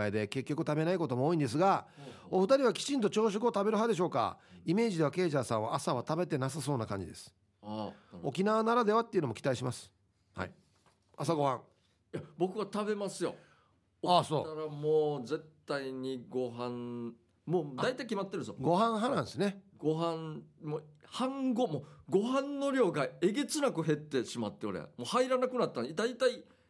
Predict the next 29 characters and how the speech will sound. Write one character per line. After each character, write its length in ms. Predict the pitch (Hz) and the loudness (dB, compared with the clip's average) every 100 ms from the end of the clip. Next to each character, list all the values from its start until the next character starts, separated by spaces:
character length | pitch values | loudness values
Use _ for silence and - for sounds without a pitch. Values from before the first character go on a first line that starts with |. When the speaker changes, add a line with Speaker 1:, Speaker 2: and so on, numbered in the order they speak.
| - | -6
Speaker 2:
一 240 | 240 311 | -4 -4
日 200 | 294 330 | -4 -2
大 180 | 233 233 | 0 2
体 100 | 233 | 0
一 200 | 214 185 - | -2 -8 -4
回 240 | 240 240 226 _ _ _ | 0 0 -2 _ _ _
食 300 | - 156 151 | -14 -10 -8
事 200 | 151 156 | -6 -6
に 140 | 156 | -6
し 100 | 147 | -4
て 80 | 147 | -4
る 80 | 104 | -4
ん 40 | |
で 60 | 95 | -8
す 60 | |
よ。 100 | - - - | -14 -16 -8
Speaker 1:
え、 300 | 120 233 359 | 4 6 8
一 100 | 302 | 6
食？ 260 | - 349 370 554 523 - - | 6 4 8 8 8 2 -16
Speaker 2:
は 140 | - - - _ _ _ _ _ _ | -14 -14 -20 _ _ _ _ _ _
い。 100 | - | -6
で、 80 | 151 | -4
朝 320 | 156 208 254 | -2 -2 0
食 220 | 247 - | -2 -2
う 120 | 139 110 | -4 -2
み 140 | 101 | -4
た 140 | 110 | -6
い 80 | 92 | -6
な。 120 | 85 | -8